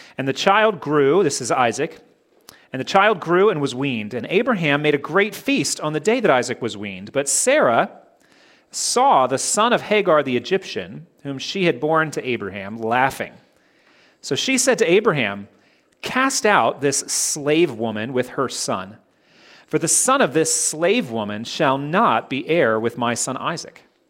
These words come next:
And the thing was very displeasing to Abraham on account of his son.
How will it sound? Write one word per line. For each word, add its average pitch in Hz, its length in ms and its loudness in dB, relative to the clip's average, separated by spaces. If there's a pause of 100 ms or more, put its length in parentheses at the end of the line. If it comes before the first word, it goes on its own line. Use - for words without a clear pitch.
(760)
And 135 100 -6
the 120 60 -6
thing 190 220 0
was 131 120 0
very 180 320 0
displeasing 120 540 -4
to 110 80 -8
Abraham 110 480 -4
on 120 60 -4
account 107 260 -4
of 92 100 -10
his 143 240 -4
son. 113 300 -8